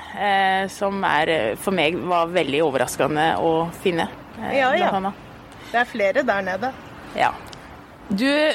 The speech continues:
Speaker 1: snakket litt om, eh, Oslo-tirsj.
Speaker 2: Mhm.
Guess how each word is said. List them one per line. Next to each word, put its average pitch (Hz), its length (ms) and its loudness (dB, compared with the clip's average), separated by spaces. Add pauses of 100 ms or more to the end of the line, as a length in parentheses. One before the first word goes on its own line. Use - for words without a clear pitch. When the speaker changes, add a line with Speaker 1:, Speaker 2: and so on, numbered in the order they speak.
Speaker 1:
snakket 277 560 0
litt 208 360 -4
om, 240 280 4
eh, 277 140 4
Oslo-tirsj. - 880 0 (420)
Speaker 2:
Mhm. 240 420 -2